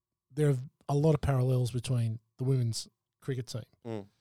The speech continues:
Speaker 1: and officially underqualified. You should listen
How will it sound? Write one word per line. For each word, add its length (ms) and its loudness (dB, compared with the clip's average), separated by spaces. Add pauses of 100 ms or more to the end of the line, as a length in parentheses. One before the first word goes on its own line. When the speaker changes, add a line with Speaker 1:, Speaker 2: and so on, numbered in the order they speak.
(340)
Speaker 1:
and 100 0
officially 340 -2
underqualified. 600 -8 (1040)
You 80 -4
should 240 4
listen 520 6